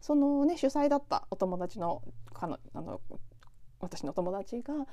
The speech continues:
住んでいた阿蘇に、せっかく九州に行くならっていうことで、阿蘇に寄って帰るということになってたので、彼女がね、主催者なので、いろいろ生産であったり、会場のいろ-、あの、片付けであったり、仕事がある間待って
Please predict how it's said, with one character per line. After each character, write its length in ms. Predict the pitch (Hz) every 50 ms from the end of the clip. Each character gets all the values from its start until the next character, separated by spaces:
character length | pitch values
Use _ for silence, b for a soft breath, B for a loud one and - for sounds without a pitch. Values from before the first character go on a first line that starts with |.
| B B B B B
住 240 | B - 330 320 226
ん 40 |
で 80 | 156 139
い 80 | 135 -
た 240 | - - - 190 - - - - - - - - -
阿 60 | 381
蘇 240 | 339 - - 208 - - - - -
に、 120 | 190 214
せ 100 | - 285
っ 20 | 277
か 100 | - 208
く 100 | - -
九 140 | - 311 294
州 120 | - -
に 140 | - - -
行 100 | - -
く 20 |
な 100 | 190 185
ら 80 | - -
っ 40 | -
て 140 | - - 202
い 60 | 202
う 40 | -
こ 140 | - 202
と 240 | 190 - - 190 190 -
で、 240 | - 233 254 247 247 B B B B B
阿 80 | B 359
蘇 160 | - 370 269
に 140 | 202 165 156
寄 80 | 165 170
っ 40 |
て 200 | - - - 294
帰 280 | 294 - 302 294 294 208
る 120 | - - - -
と 80 | - -
い 60 | -
う 40 | -
こ 120 | - -
と 100 | - -
に 120 | - - 160
な 120 | 170 175
っ 40 | 180
て 120 | - 160
た 140 | 175 - 180
の 160 | 175 170 180
で、 160 | 170 185 185 - b b b
彼 240 | - 403 392 320 -
女 120 | - -
が 220 | - - - -
ね、 160 | - 233 269 254
主 80 | - 262
催 240 | 240 - 359 349
者 140 | - - 165
な 100 | 160 -
の 140 | - - -
で、 100 | - -
い 60 | 240
ろ 140 | 240 247 233
い 40 | 226
ろ 80 | 240
生 260 | 226 - - 208 202 202
産 220 | - 190 190 190
で 80 | 202 214
あ 40 |
っ 60 | 233 -
た 100 | - 240
り、 100 | 202 180
会 240 | - 180 165 165
場 200 | 165 170 160 160
の 140 | 156 160 156
い 60 | 156
ろ-、 160 | 160 165 - - - 180 180 - -
あ 60 | 160
の、 80 | 156 147
片 240 | - - - 185
付 180 | 180 190 - 190
け 40 | 160
で 80 | 175
あ 40 | 156
っ 40 | 160 -
た 80 | -
り、 80 | 170 175
仕 100 | - 202
事 220 | 202 202 190 208
が 100 | 202 214
あ 40 | 208
る 60 | -
間 160 | - - - 185
待 200 | 214 254 - 294
っ 220 | - - - -
て 200 | - - - -